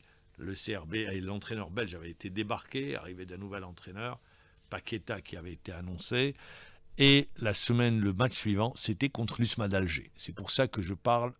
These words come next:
d'hasard de l'histoire. Mais les mêmes erreurs ont été commises, donc on l'a vu l'année dernière, bon, pouvait-on, il y avait des choix qui avaient été faits, mais cette année, il y avait le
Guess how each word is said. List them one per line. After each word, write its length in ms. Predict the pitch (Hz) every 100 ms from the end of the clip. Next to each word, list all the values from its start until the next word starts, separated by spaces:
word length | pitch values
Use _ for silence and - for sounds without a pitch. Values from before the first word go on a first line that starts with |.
| -
d'hasard 600 | 92 92 92 113 123 - -
de 120 | 107
l'histoire. 640 | 113 107 - - 71 - - - - - - - -
Mais 360 | 95 113 113 117 -
les 160 | 101
mêmes 220 | 107 214 214
erreurs 360 | 185 147 123 98 - -
ont 100 | 90
été 200 | 80 87
commises, 540 | - 98 110 147 160 - - _ _ _ -
donc 240 | 90 -
on 60 | 95
l'a 120 | 92
vu 140 | 101
l'année 240 | 113 92 92
dernière, 480 | 95 101 110 107 80
bon, 160 | 104 104
pouvait-on, 540 | - 90 87 80 110 110
il 40 |
y 40 | 90
avait 140 | 82
des 100 | 92
choix 200 | - 104
qui 120 | -
avaient 140 | 95 160
été 180 | -
faits, 220 | 87 143 131
mais 100 | 101
cette 380 | - 147 131
année, 360 | 120 104 120 151 - - - - -
il 80 | 87
y 20 |
avait 240 | 98 123
le 140 | 110